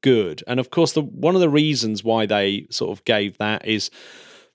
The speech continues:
the kind of sum up to all this is that no one really knows the effect of artificial gravity, uh, on, on humans' physiology. And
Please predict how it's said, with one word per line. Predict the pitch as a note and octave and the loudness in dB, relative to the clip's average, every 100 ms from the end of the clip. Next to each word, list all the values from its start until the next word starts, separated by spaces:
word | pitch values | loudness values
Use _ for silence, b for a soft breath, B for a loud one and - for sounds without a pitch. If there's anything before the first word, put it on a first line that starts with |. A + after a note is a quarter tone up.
| - | -4
the | |
kind | D#3 F#3 | 0 2
of | C#3+ | 0
sum | - - F#3 E3+ | 0 2 4 4
up | C#3 - | 0 -4
to | A#2+ | -4
all | G#2 F2 | -2 -2
this | - - - - - _ _ _ _ _ _ _ _ _ - | -6 -10 -8 -10 -12 _ _ _ _ _ _ _ _ _ -6
is | C#3 B2 | -2 0
that | C#3+ C#3+ | 0 2
no | C3+ D#3+ | 4 6
one | F3 C#3 A#2 | 6 4 2
really | G#2+ G#2+ G2+ G2 | 2 4 4 0
knows | F#2+ F2 E2+ - - - - _ - | -2 -4 -8 -12 -10 -12 -12 _ -4
the | G#2+ | -2
effect | F#2+ - G#2+ - | -2 -2 -4 -4
of | F#2 | -6
artificial | F#2 E2+ F2+ F2+ - E2+ | -6 -6 -10 -10 -10 -8
gravity, | F2 D#2+ F#2 F2+ G2 - _ _ B B B B B B - | -10 -10 -10 -10 -12 -16 _ _ B B B B B B -2
uh, | G#2+ G2+ - | 2 2 0
on, | A2 G2 F#2+ - | 0 0 -2 -6
on | G#2+ F#2+ F#2 F2+ - - - _ - | -2 -2 -2 -8 -14 -20 -20 _ -14
humans' | - - G#2+ F#2 F#2 - _ _ _ _ | -4 0 0 0 -4 -10 _ _ _ _
physiology. | - G#2 G2 E2+ E2+ - F#2+ A2+ _ _ _ _ b b b b | -4 -2 -2 -4 -6 -8 -10 -12 _ _ _ _ b b b b
And | B2+ C3 B2+ | 0 2 0